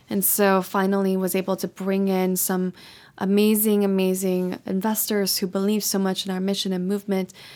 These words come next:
such as the co-founder of Match dot com. He was the very first person I ever pitched to. And he immediately understood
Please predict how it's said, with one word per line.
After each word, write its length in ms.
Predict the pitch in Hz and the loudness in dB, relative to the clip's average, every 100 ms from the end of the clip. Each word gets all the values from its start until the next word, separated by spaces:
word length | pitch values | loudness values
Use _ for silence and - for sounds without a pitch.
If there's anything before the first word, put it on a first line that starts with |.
| - | -10
such 200 | - 202 | -4 -2
as 80 | 185 | -2
the 100 | 185 | -2
co-founder 420 | 202 202 196 190 | -4 -2 0 0
of 60 | 185 | -2
Match 240 | 185 - | -4 -4
dot 160 | 190 196 | -6 -8
com. 380 | - 214 202 196 | -6 -2 -2 -2
He 180 | - | -2
was 100 | 196 | -2
the 80 | 190 | 0
very 220 | 190 196 | 0 2
first 240 | 208 196 - | 0 -2 -4
person 260 | 190 190 | -6 -4
I 80 | 180 | -6
ever 240 | - 185 226 | -6 -4 -4
pitched 340 | 208 190 - | -6 -8 -8
to. 180 | 220 254 - - - - - | -6 -8 -10 -20 -18 -18 -6
And 220 | 190 185 | 0 2
he 80 | 196 | 4
immediately 640 | 196 214 247 233 233 240 _ _ _ | 4 4 2 2 0 -2 _ _ _
understood 520 | - 190 - - 240 | -2 0 0 0 0